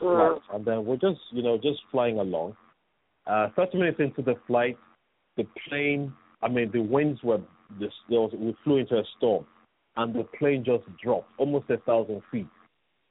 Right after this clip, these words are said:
Speaker 2: and everyone screamed. I mean, it was, it was the most horrifying. Even till today, anytime there's a turbulence, I,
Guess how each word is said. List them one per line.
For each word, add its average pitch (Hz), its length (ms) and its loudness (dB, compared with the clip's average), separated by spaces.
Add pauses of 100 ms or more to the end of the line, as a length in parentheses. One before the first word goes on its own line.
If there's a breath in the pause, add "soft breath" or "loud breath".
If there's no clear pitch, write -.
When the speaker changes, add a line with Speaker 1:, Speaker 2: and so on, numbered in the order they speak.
(440)
Speaker 2:
and 107 160 -10 (100)
everyone 113 640 0 (200)
screamed. 104 400 -6
I 101 60 -4
mean, 117 300 -2
it 117 100 0
was, 113 220 2 (180)
it 120 60 -6
was 117 260 -2
the 101 60 -14
most 107 240 -10 (240)
horrifying. 139 540 0
Even 185 280 0
till 139 120 0
today, 113 360 -2
anytime 127 560 -2
there's 107 160 0
a - 160 -20
turbulence, 101 440 0 (560)
I, 110 160 0